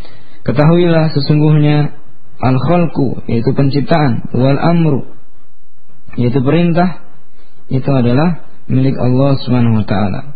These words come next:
Allah, karena Allah adalah al-malik, Allah adalah raja. Dan Allah adalah malik, yaitu Allah adalah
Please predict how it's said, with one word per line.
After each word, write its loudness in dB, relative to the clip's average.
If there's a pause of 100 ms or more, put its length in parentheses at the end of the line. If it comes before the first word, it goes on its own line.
(140)
Allah, 2 (280)
karena 2
Allah 2 (120)
adalah 2
al-malik, 2 (160)
Allah 0
adalah 2
raja. 2 (1000)
Dan 0
Allah 2
adalah 2
malik, 2 (120)
yaitu -2
Allah 2
adalah 2